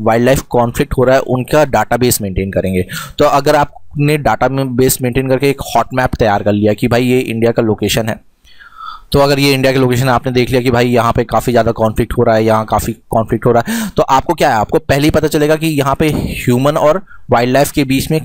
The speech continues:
काफ़ी ज़्यादा conflict होता है, तो यहाँ पे आप preparedness अपने आप better कर सकते हो। तो वही टेक्नोलॉजी का यूज़ किया जा रहा है कि आप hot reasons को, हॉट स्पॉट्स को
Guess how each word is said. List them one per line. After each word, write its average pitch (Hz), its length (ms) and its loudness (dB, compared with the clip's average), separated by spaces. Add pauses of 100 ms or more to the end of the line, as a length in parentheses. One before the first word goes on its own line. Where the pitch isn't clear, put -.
(100)
काफ़ी 127 240 0
ज़्यादा 127 280 4
conflict 120 380 0
होता 147 160 2
है, 151 60 2
तो 165 120 0
यहाँ 143 300 0
पे 160 100 0
आप 147 140 0
preparedness 135 480 0
अपने 135 200 -2
आप 123 200 0 (160)
better 120 220 0
कर 107 120 -2
सकते - 240 -6
हो। - 60 0
तो 147 140 0
वही 156 120 2
टेक्नोलॉजी 131 500 -2
का 139 100 2
यूज़ 120 320 2
किया 113 140 2
जा 101 120 4
रहा 104 120 2
है 147 60 -2 (300)
कि - 60 2
आप 139 140 2 (280)
hot 127 200 2 (480)
reasons 120 360 2
को, 135 140 2
हॉट 120 220 0
स्पॉट्स 127 340 -2
को 135 160 0